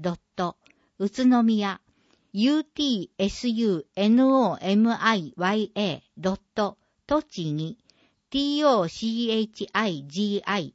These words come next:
ドットジェーピースラッシュ議会、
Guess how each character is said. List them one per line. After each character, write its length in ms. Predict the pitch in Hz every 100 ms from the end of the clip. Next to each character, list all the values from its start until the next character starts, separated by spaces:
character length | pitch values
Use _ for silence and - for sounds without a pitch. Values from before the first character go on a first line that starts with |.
| _ 170
ド 140 | 180
ッ 60 | 175 _
ト 220 | 202 185 _ _ _ _
ジ 140 | 180 240
ェ 80 | 269
ー 60 | -
ピ 300 | 262 185 -
ー 80 | -
ス 140 | 214
ラ 140 | 233 277
ッ 20 |
シ 300 | - - 151
ュ 80 | - _ _ _ _ _ -
議 200 | 170 233
会、 500 | - 175 147 160 170